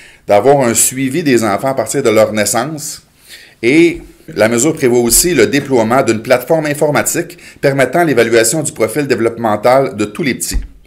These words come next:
L'objectif est clair, c'est que l'enfant qui présente des besoins particuliers soit pris en charge par une équipe multidisciplinaire le plus tôt possible. Donc, on va avoir un, un dossier qui va suivre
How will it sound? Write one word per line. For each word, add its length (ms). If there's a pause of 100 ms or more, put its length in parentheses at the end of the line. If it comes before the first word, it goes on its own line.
(140)
L'objectif 500
est 100
clair, 360
c'est 140
que 100
l'enfant 400
qui 100
présente 380
des 80
besoins 260
particuliers 720 (400)
soit 200
pris 160
en 120
charge 360
par 140
une 80
équipe 340
multidisciplinaire 1120
le 140
plus 280
tôt 180
possible. 540 (800)
Donc, 180
on 100
va 100
avoir 260
un, 240 (160)
un 180
dossier 520
qui 120
va 120
suivre 460